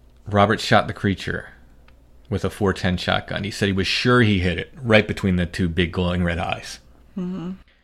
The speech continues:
Speaker 1: The creature lets out this horrifying scream and runs off into the night. It was so quick that he didn't have time to get a second shot off. It continues screaming as it runs away. They hear it screaming as it goes off into the, the fields and into the woods.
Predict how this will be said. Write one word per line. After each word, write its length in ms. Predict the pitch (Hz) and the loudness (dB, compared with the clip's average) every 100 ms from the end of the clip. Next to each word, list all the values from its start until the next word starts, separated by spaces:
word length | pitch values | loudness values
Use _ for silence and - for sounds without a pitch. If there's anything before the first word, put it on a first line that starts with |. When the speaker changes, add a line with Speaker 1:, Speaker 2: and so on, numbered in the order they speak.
| _ _ _ - | _ _ _ -16
Speaker 1:
The 60 | |
creature 340 | - 117 120 110 | 0 2 2 4
lets 240 | 104 - | 4 4
out 120 | 98 | 2
this 140 | 92 - | 0 -4
horrifying 580 | - 120 123 113 104 98 | 2 4 4 4 2 2
scream 680 | - 101 92 87 87 90 - - - | -2 0 2 2 0 -4 -8 -18 -12
and 140 | 101 95 | -2 0
runs 220 | 92 90 | 2 2
off 220 | 87 - | 0 -2
into 120 | 87 85 | -4 -4
the 100 | 80 | -4
night. 280 | 80 - - - - - _ - | -6 -8 -12 -20 -20 -20 _ -10
It 60 | 110 | -4
was 120 | 98 | 0
so 180 | - 123 | 6 6
quick 300 | 117 123 113 | 8 6 6
that 140 | 95 | 4
he 80 | 107 | 4
didn't 160 | 98 95 | 2 2
have 200 | 92 87 | 0 0
time 300 | 101 87 85 | 2 2 0
to 60 | |
get 100 | 87 98 | -2 -4
a 60 | |
second 320 | - 85 85 | -2 -4 -4
shot 260 | - - - | -4 -4 -6
off. 380 | - - - - - - - - - | -10 -14 -20 -20 -20 -20 -20 -20 -14
It 160 | - - | -12 -4
continues 420 | 98 - 120 117 | 0 6 6 6
screaming 680 | - - 104 98 101 98 92 - | 0 2 4 4 2 0 -4 -4
as 160 | 98 | -4
it 80 | 90 | -2
runs 240 | 95 95 90 | 0 2 2
away. 320 | 85 87 85 | 0 2 2
They 100 | 80 | 0
hear 160 | 85 90 | -2 -2
it 60 | |
screaming 400 | - - 90 90 | -2 0 2 2
as 120 | 87 | -2
it 60 | 82 | -2
goes 220 | 87 82 | -2 0
off 240 | 87 85 87 | -2 -2 -4
into 160 | 82 | -4
the, 200 | 87 85 - | -4 -6 -6
the 80 | - | -6
fields 400 | - 85 85 85 | -2 -2 0 -2
and 100 | 87 | -2
into 180 | 82 87 | -2 -4
the 100 | 87 | -6
woods. 400 | 92 87 87 | -4 -6 -8